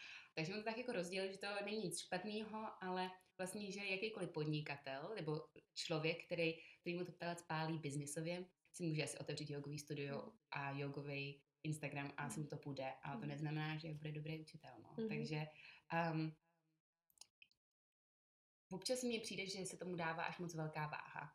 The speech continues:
Speaker 1: těm lajkům a,
Speaker 2: Mhm.
Speaker 1: a sledujícím na Instagramu
Speaker 2: Mhm.
Speaker 1: a, a kor v Londýně, protože tam nějaký studia na tom,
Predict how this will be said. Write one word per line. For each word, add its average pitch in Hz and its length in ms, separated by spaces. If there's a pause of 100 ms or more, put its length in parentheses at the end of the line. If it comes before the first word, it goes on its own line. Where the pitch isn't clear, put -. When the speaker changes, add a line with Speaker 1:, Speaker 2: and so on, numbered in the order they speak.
Speaker 1:
těm 147 300 (260)
lajkům 151 420
a, 139 300
Speaker 2:
Mhm. 220 220 (220)
Speaker 1:
a 143 300 (520)
sledujícím 147 720
na 139 160
Instagramu 139 720
Speaker 2:
Mhm. 220 80
Speaker 1:
a, - 40
a 165 300
kor 226 220
v 185 80
Londýně, 156 440
protože 147 320
tam 160 160
nějaký 156 240
studia 151 720 (1000)
na 156 120
tom, 151 520